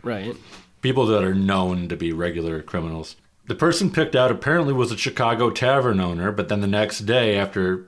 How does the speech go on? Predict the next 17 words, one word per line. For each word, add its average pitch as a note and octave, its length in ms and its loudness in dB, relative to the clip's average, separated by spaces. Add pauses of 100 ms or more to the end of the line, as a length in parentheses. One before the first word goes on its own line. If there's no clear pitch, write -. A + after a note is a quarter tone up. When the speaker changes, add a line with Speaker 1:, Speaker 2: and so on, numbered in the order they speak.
Speaker 2:
Paul G#2 200 -2
Seen G2+ 340 0
makes G2+ 240 -2
this G2 140 -6
announcement, G#2+ 440 -2
Sullivan G2 400 -2
says, F#2 220 -2
"I D#2+ 240 -4
didn't A#2+ 240 0
name B2+ 240 0
anybody. F#2 680 0 (280)
I've F#2 180 -4
never G2 240 0
met A2 240 -2
the A#2 80 -4
police A2 400 0
chief. G#2+ 500 0